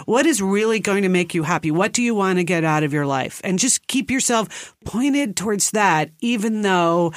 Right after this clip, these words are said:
sometimes the path can be a little bit rocky. And almost everything about satisfaction at work, I find, has to do with more of the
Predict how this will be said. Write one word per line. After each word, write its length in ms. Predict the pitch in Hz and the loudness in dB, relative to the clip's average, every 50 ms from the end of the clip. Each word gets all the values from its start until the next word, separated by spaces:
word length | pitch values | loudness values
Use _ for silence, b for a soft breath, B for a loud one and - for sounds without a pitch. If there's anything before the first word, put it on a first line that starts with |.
| B B B | B B B
sometimes 640 | B - - 208 190 202 - 185 190 180 175 156 - | B -2 0 2 2 2 2 0 0 0 0 0 -4
the 100 | - 156 | -6 -6
path 400 | - - 170 156 156 156 - - | -4 0 2 2 2 0 -2 -2
can 160 | - 170 160 | -4 -2 0
be 220 | 156 156 151 151 147 | 2 2 0 0 0
a 60 | - | 0
little 220 | 151 151 147 151 143 | 0 0 0 0 0
bit 200 | 135 139 - - | 0 -2 -2 0
rocky. 480 | 151 147 135 143 143 - 175 143 127 B B B B B | 2 2 2 2 0 0 -2 -2 -2 B B B B B
And 140 | 202 214 - - | -4 -4 -2 0
almost 400 | 240 262 277 294 320 285 - - - | 0 2 4 2 2 0 0 -4 -2
everything 540 | 185 226 220 269 254 - - 170 165 165 156 | 0 0 0 0 -2 -2 0 0 0 2 2
about 220 | 160 180 160 156 | 2 0 0 0
satisfaction 760 | - - 175 165 170 175 - - 185 156 160 165 - 190 170 | 0 0 0 0 0 0 -2 0 0 0 0 0 0 0 0
at 120 | 156 - - | -2 0 0
work, 400 | 165 165 156 147 135 123 - - - _ _ _ - | 0 2 2 0 0 -2 -6 -12 -20 _ _ _ -4
I 80 | 196 | -4
find, 400 | 190 185 180 147 143 143 143 139 B B B B B B B | -2 0 0 0 0 0 -2 -4 B B B B B B B
has 220 | B 208 214 202 - | B -2 0 0 0
to 80 | 220 202 | -2 0
do 220 | 180 247 254 254 | 0 2 2 2
with 220 | 240 226 - - | 2 0 0 0
more 240 | 208 208 202 208 202 | 0 2 2 2 2
of 120 | 196 175 151 | 2 0 0
the 200 | 175 160 - | -2 -2 -2